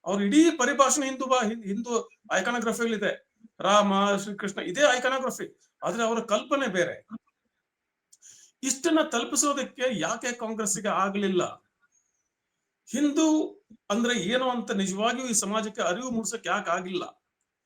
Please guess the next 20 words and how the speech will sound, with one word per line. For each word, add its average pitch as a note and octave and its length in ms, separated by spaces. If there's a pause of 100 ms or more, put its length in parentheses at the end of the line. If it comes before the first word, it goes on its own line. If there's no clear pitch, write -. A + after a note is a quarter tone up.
(520)
ಯಾಕೆ G#3+ 320
ಇವತ್ತು B3+ 340
ಲಿಂಗಾಯತರು G#3+ 560
ಕೂಡ B3+ 180
"ನಾನು A3 360
ಹಿಂದೂನಾ, G#3+ 500
ನಾನು G#3 260
ಸನಾತನನ", G#3+ 580
ಯಾಕೆ A#3+ 280
ಕನ್ಫ್ಯೂಷನ್ A#3+ 320
ಇದೆ? A3 360 (440)
ಯಾಕಂದ್ರೆ C#4+ 320
nobody A3 640
taught, C4+ 520 (580)
nobody C#4+ 480
told C4 260
what A#3 280
really A#3+ 400
Hindu A3+ 400
is. - 60